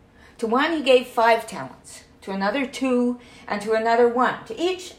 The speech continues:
according to his ability. Then he went away. The one who had received the five talents went off at once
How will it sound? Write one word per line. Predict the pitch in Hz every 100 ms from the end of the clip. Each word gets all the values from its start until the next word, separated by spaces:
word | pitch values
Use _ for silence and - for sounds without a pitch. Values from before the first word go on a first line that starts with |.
| -
according | 220 254 247 240
to | 240
his | 226 202
ability. | 190 156 139 - - - - - - _ - _ _ _ -
Then | 294
he | 311
went | 277 262 240
away. | 226 175 - - _ _ - _ - -
The | 226
one | 262 359
who | 392 349
had | 285
received | 254 240 226 208 202
the |
five | 185 - 240 240
talents | 240 196 147 147 -
went | 226 247
off | 214 220 -
at | 160
once | 208 254 277 - -